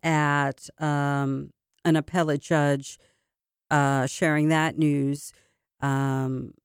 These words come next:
who has ruled against, uh, the mayor, uh, indefinitely extending the court order pause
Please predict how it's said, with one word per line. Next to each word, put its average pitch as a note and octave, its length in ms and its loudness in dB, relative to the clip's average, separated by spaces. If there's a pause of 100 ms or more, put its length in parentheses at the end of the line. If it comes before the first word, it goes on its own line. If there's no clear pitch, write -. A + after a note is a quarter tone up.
(1120)
who F3 160 2
has D#3 160 2
ruled E3 340 0
against, D3 840 0
uh, C#3 400 -2
the C#3+ 120 0
mayor, C#3+ 600 0 (540)
uh, B2+ 460 -4 (300)
indefinitely D3 680 0
extending C#3 560 -2
the C#3 60 -2
court C#3+ 300 -2
order C3+ 560 -2 (440)
pause C3 640 -2